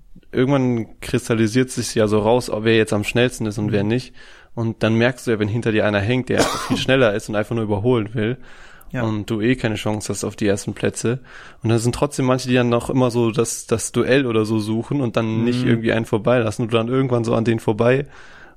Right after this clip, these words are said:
Speaker 1: musst. Das
Speaker 2: Ja.
Speaker 1: ist dann schon irgendwie
Speaker 2: Das ist halt
Speaker 1: ein
Speaker 2: dann auch
Speaker 1: bisschen
Speaker 2: gefährlich, wenn du dich irgendwo einfach vorbei quetschst dann.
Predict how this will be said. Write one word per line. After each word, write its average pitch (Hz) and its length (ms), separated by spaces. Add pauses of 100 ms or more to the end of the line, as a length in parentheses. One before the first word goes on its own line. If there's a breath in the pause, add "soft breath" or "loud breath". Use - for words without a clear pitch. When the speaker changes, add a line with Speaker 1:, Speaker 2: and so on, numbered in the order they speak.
Speaker 1:
musst. 117 440 (380)
Das - 100
Speaker 2:
Ja. 104 60
Speaker 1:
ist 117 140
dann 123 80
schon 127 180
irgendwie 107 160
Speaker 2:
Das - 100
ist 175 40
halt 147 100
Speaker 1:
ein 147 80
Speaker 2:
dann - 20
auch 147 80
Speaker 1:
bisschen - 140
Speaker 2:
gefährlich, 151 360
wenn 135 100
du 135 60
dich 123 120
irgendwo 135 240
einfach 127 260
vorbei 123 300
quetschst 135 500
dann. 135 220